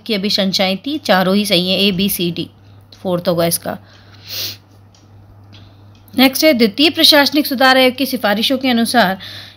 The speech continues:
एक आईएएस अधिकारी को निम्न में से कितने वर्षों के अनुभव के बाद जिला मजिस्ट्रेट के रूप में नियुक्त किया जाना चाहिए?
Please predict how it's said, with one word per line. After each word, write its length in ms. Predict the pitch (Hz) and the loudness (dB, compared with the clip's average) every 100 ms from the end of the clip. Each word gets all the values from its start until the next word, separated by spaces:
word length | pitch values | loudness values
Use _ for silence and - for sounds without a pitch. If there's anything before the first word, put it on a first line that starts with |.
| _ | _
एक 280 | 240 269 - | 2 2 2
आईएएस 600 | 233 208 214 240 330 320 | 4 4 4 2 2 2
अधिकारी 460 | 240 240 240 214 240 | 0 2 4 2 2
को 160 | 269 | 0
निम्न 300 | 247 240 247 | 2 2 2
में 80 | 247 | 2
से 140 | 254 | -2
कितने 420 | 254 247 - 254 285 | -4 -6 0 2 4
वर्षों 300 | 254 269 254 | 4 2 0
के 120 | 247 | 0
अनुभव 340 | 220 214 226 | 2 2 0
के 120 | 226 | 0
बाद 400 | 202 220 214 214 | 2 4 4 2
जिला 280 | 175 208 233 | 0 2 4
मजिस्ट्रेट 720 | 240 214 220 - - 254 269 | 4 2 -2 -6 -2 0 0
के 160 | - 262 | 0 0
रूप 200 | 226 208 220 | 0 -4 -4
में 180 | 220 208 | 0 0
नियुक्त 300 | 208 - 247 - | -2 -6 -10 -4
किया 300 | 202 196 214 | 2 4 4
जाना 420 | 170 180 175 202 | 2 -2 0 0
चाहिए? 800 | 220 - 226 180 160 175 220 | 0 0 0 0 -2 0 2